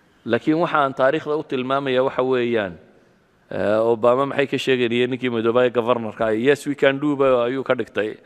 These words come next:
hal hays. Waxaan leenahay, "Yes, we can do." Waa waxaan samayn karno.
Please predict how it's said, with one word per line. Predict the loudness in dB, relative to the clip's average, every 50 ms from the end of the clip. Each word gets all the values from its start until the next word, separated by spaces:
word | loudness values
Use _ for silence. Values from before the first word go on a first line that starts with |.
| -20 -20 -20 -4
hal | 0 0 2
hays. | 4 4 2 2 0 -6 -14 -20 -20 _ _ -20 -20 -20 -20 _ _
Waxaan | -2 -2 0 2
leenahay, | 2 0 0 0 -2 -2 -2
"Yes, | -2 -4 -8
we | -8
can | 0 2 2 2 2
do." | -2 -6 -6 -8 -12 -16 -20 -20 -20 _ _ _ -20 -20 -20 -20 _ _ _ _ _ _ _ _ _ _ _ _ _ _ _
Waa | -2 0 0
waxaan | 0 0 0 -2 -2
samayn | 0 0 0 0 0 -2 -4
karno. | -4 -4 -6 -4 -4 -6 -6 -8